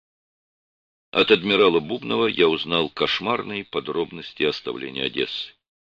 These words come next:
Большое число войск и чинов гражданских управлений не успели погрузиться. В порту происходили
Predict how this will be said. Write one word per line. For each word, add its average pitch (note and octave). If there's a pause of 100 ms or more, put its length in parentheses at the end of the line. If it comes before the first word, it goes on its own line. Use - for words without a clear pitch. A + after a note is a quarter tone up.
(380)
Большое G2
число F#2
войск F#2+
и F2
чинов F2+
гражданских E2
управлений D2+ (380)
не F#2
успели G2+
погрузиться. D2 (380)
В -
порту G2+
происходили G#2